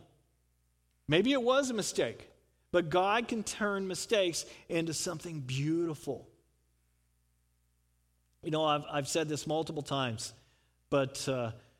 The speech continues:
you know, with our son, Grayson, here are two young people made a mistake. They're not married, they have a child. The woman ends up walking into a restaurant asking if we wanted to adopt her child. So here we,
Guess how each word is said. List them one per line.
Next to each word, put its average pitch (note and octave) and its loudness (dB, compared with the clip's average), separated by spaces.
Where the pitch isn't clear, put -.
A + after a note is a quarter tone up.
you D3 0
know, C#3+ 0
with C#3 -2
our D3 4
son, D3 0
Grayson, D3 0
here E3 0
are D#3+ 0
two E3 2
young D#3+ 0
people E3+ 0
made D#3 0
a E3+ -4
mistake. E3 -2
They're C#3+ -2
not D3 0
married, E3+ 0
they D#3 -2
have D3+ 0
a - -10
child. E3 -2
The C3 -2
woman D#3+ 2
ends D#3+ -2
up D#3 0
walking D#3+ 0
into E3 -2
a E3+ 0
restaurant E3+ 0
asking E3 -2
if D3+ -6
we E3 0
wanted E3 -2
to F3+ 2
adopt E3+ 0
her F#3 -2
child. F3+ 0
So E3 2
here F#3 4
we, F#3+ 4